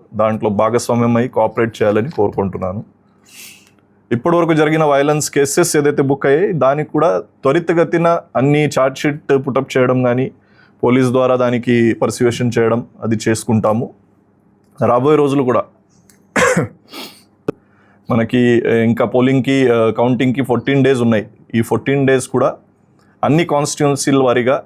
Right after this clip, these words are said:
ఎక్కడ ఎక్కడ ఈ వయలెన్స్ చేసే, ఆ, వ్యక్తులు ఉన్నారు,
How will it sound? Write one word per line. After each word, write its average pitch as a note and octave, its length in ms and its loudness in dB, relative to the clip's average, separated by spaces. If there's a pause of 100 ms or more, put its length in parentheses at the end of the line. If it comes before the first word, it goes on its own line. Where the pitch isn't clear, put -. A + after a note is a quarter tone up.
ఎక్కడ A2+ 300 0
ఎక్కడ D3 560 0 (200)
ఈ A#2+ 160 2
వయలెన్స్ C3 600 0
చేసే, B2+ 560 2
ఆ, A2 380 2
వ్యక్తులు A2+ 380 0
ఉన్నారు, A2+ 480 0